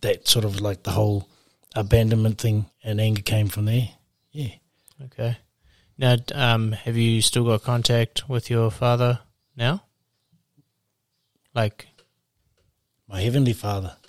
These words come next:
Speaker 2: Yeah, come on.
Speaker 1: That's, that's the, that's the one that's been there for me. So,
Speaker 2: Yeah.
Speaker 1: um, yeah, no, I've never met my, um, biological father.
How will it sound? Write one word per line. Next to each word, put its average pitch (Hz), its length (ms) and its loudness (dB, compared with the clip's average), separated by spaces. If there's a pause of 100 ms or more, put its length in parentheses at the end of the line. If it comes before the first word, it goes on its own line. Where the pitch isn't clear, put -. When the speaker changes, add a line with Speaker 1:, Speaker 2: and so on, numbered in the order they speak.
(100)
Speaker 2:
Yeah, 123 340 6
come 120 280 0
on. 104 300 2
Speaker 1:
That's, - 280 4
that's - 280 -4
the, 107 340 -10
that's 113 200 0
the 113 80 0
one 113 160 2
that's 104 140 -2
been 120 220 0
there 117 80 0
for 120 220 0
me. 117 260 0 (100)
So, - 200 -4
Speaker 2:
Yeah. 107 60 0 (100)
Speaker 1:
um, 101 200 -4 (640)
yeah, 131 180 0
no, 113 220 -2
I've 110 200 -6
never 120 200 0
met 120 200 0
my, 117 260 2
um, 113 360 0
biological 117 500 0
father. 135 360 2